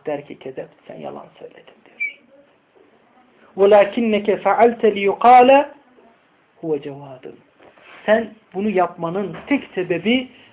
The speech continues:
ne kadar da cömert desinler diye bunu yaptın diyor. Fakat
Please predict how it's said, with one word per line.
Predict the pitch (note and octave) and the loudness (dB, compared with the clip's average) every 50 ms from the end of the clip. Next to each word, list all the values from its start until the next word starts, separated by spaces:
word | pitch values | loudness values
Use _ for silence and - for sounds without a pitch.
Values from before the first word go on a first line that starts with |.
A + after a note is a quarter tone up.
| _ _ | _ _
ne | - F#3 G3+ | -8 -8 -8
kadar | A3+ - F#3 E3+ F3 E3+ E3 D#3+ D#3 | -6 -6 -8 -6 -4 -4 -4 -2 -2
da | E3 D#3+ D#3+ - | -4 -4 -4 -2
cömert | F3 F3 D#3 D#3 F3+ F3+ - - _ _ | -4 -4 -4 -2 -4 -6 -6 -8 _ _
desinler | D#3+ D3+ D3+ - - D3 D3+ F3+ A#3 C4+ B3+ A3 | -12 -12 -10 -14 -16 -12 -4 -2 -2 -2 -2 -4
diye | G3 F#3+ F3 E3 D#3+ | -6 -6 -6 -6 -8
bunu | D#3 D3 D3 | -10 -12 -10
yaptın | C#3+ C#3 C3 - _ _ - D#3 D3 C#3+ C#3 | -10 -10 -12 -14 _ _ -20 -18 -18 -14 -8
diyor. | E3+ G3+ B3+ D4 D#4+ D#4 - - _ _ _ _ _ _ _ _ | -2 0 2 2 2 0 -4 -12 _ _ _ _ _ _ _ _
Fakat | - C#3+ - - C3+ | -18 -16 -14 -16 -18